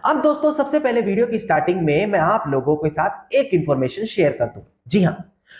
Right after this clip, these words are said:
अब आप लोग अक्सर मुझसे पूछते हैं कि "सर, जो आप ये judgments लाते हैं, update लाते हैं, इसका source क्या है?"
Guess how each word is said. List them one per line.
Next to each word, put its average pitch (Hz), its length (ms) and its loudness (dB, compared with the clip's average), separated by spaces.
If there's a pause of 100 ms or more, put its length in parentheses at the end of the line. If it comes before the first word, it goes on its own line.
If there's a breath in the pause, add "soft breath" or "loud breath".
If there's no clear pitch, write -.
(120)
अब 262 140 2
आप 311 180 2
लोग 302 140 4
अक्सर 269 260 0
मुझसे 226 220 0
पूछते 185 360 -4
हैं 208 200 -2
कि 240 100 -6
"सर, 277 200 0
जो 226 140 0
आप 262 160 0
ये 269 80 2
judgments 156 580 0
लाते 147 300 2
हैं, 180 260 2
update 165 460 2
लाते 131 280 0
हैं, 180 120 0
इसका 247 240 -2
source 311 320 2
क्या 320 180 -4
है?" 113 200 -12